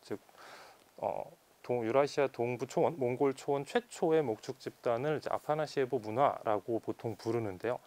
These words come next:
이 사람들이 아마도 이 토하라오의 조상 언어를 가지고 들어온 인도 유럽어를 사용하는 사람들일 것이다라는 것은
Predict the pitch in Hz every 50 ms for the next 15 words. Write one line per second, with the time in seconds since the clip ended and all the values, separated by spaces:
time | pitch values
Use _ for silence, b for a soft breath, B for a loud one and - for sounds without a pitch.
0 | B B B B B B B B B B B B - 113 123 151 196 196 - 214
1 | 202 202 190 185 170 - 180 175 190 196 156 113 113 117 127 123 123 120 - -
2 | 165 196 214 226 220 - - 131 123 120 117 110 - - - - 175 165 170 160
3 | 143 135 139 143 131 - 117 110 - 143 139 123 110 107 110 110 110 113 - -
4 | - 104 - - 110 117 113 - - 107 104 104 104 110 131 151 165 165 165 160
5 | - - - 113 117 113 110 110 - 123 117 113 131 127 120 113 117 110 113 110
6 | 104 104 120 110 - 151 151 151 135 127 123 120 117 - 156 160 170 165 151 -
7 | 143 135 127 - - 120 - - - 139 127 110 107 107 107 107 107 113 101 -
8 | - 160 160